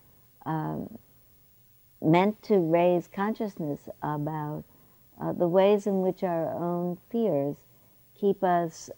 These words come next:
uh, not paying attention to the situation of other people, specifically the situation in this case of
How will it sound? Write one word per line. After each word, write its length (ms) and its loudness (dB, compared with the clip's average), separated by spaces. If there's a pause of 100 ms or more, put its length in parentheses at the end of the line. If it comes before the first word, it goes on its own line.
uh, 220 -4
not 460 -4
paying 300 -2
attention 580 -6 (520)
to 380 4
the 80 0
situation 640 -4
of 80 -4
other 180 -2
people, 340 -4
specifically 640 -2
the 140 -2
situation 520 -4
in 80 -2
this 120 -8
case 260 -8
of 80 -10